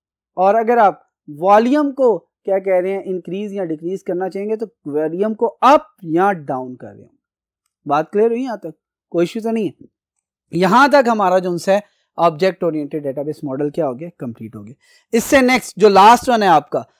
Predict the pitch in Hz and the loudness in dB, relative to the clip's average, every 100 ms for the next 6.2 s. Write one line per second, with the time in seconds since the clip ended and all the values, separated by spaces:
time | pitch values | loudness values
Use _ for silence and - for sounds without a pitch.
0 | _ 175 202 208 220 220 208 208 160 269 | _ 0 0 6 6 6 6 6 4 4
1 | 285 - 190 170 202 247 247 262 302 277 | 4 4 -4 0 6 6 6 4 4 4
2 | 226 190 165 139 117 - _ _ _ _ | 4 2 -2 -6 -12 -18 _ _ _ _
3 | - 247 262 175 349 370 - - _ _ | 0 4 4 6 6 6 2 -20 _ _
4 | _ _ _ _ _ _ 196 185 156 196 | _ _ _ _ _ _ 0 0 2 0
5 | 208 233 226 233 240 190 143 127 120 - | 6 6 4 -2 -2 0 0 -2 -6 -16
6 | 107 117 | -20 -16